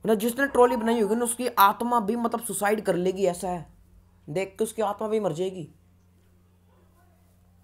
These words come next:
गाइस, वैसे by the way, मेरा कोई मोटिव हेट फैलाना नहीं था, मैं ऐसे ही थोड़ी मिस्टेक्स मेरे को लगी तो मैंने बता दी आपको।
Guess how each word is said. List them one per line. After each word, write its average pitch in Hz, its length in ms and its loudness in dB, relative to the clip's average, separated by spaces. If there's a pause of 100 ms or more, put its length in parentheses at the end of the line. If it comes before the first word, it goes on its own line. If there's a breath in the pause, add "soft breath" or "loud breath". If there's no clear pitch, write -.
(440)
गाइस, 208 200 4
वैसे 220 220 -2
by 196 240 2
the 196 160 0
way, 202 220 -2 (1800)
मेरा 185 360 2 (140)
कोई 185 140 0
मोटिव 185 340 0
हेट 160 200 2
फैलाना 170 300 -2
नहीं 175 180 -2
था, 175 100 -2
मैं 175 180 2
ऐसे 165 200 -2
ही 160 140 -2
थोड़ी 165 160 0
मिस्टेक्स 160 500 -4
मेरे 160 120 0
को 156 80 2
लगी 160 320 2
तो 160 120 -6
मैंने 156 200 0
बता 147 300 4
दी 156 140 0
आपको। 160 400 0